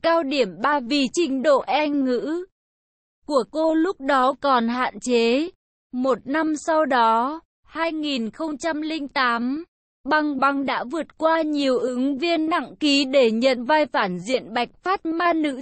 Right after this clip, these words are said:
trong phim điện ảnh được Hollywood đầu tư kinh phí lớn Vua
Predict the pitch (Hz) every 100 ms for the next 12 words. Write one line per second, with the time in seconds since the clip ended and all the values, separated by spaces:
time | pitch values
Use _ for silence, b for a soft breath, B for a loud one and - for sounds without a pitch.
0 | - 311 285 320 311 285 262 320 285 151
1 | _ _ _ _ _ _ - 254 302 220
2 | 226 277 247 247 311 320 311 285 320 370
3 | _ 226 254 233 - 320 330 330 359 349
4 | 330 311 269 277 302 277 294 269 320 320